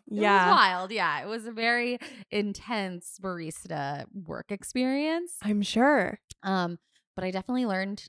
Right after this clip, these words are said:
Speaker 1: a lot. You know, you build that muscle memory of using an espresso machine, you know, through
Speaker 2: Mm-hmm.
Speaker 1: that work. I decided to continue on, like, a creative path. That was just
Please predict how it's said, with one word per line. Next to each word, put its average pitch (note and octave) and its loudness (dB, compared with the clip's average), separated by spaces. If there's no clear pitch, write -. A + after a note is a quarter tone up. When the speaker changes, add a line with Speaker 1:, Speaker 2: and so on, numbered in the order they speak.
Speaker 1:
a A3 -6
lot. F#3+ -4
You A#3+ 0
know, G3 0
you G3+ -4
build F#3 -4
that D#3+ 0
muscle E3 -4
memory G#3+ -2
of E3 -4
using E3+ -10
an D#3+ -10
espresso E3 -8
machine, D#3+ -8
you E3+ -8
know, C#3+ -10
through G#3 4
Speaker 2:
Mm-hmm. F#3+ 0
Speaker 1:
that - -6
work. B2+ -14
I F#3 -8
decided G3+ -2
to A3+ 0
continue G#3 -4
on, F3+ -2
like, E3+ -8
a E3+ -6
creative E3+ -6
path. D#3+ -4
That F3 -4
was E3+ -8
just - -10